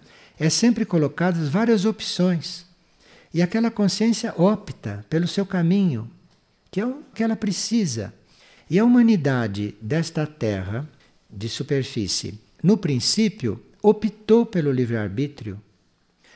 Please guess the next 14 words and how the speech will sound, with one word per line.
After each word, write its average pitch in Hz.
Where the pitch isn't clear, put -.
Outras 190
humanidades 127
que 127
estão 135
em 127
outros 120
planetas, 110
em 113
outros 107
mundos 127
ou 110
em 110
outras 104
dimensões, 104